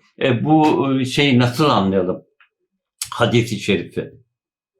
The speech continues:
Hadis-i şerifi nasıl anlayalım? E, bir kere,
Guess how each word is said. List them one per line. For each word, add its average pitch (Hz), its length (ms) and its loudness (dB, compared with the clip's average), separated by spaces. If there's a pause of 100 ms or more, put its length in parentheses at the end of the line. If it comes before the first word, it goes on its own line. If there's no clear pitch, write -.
(800)
Hadis-i 113 400 -2
şerifi 107 340 -4
nasıl 123 260 0
anlayalım? 127 420 0 (320)
E, 113 160 -6
bir - 120 -10
kere, 123 500 0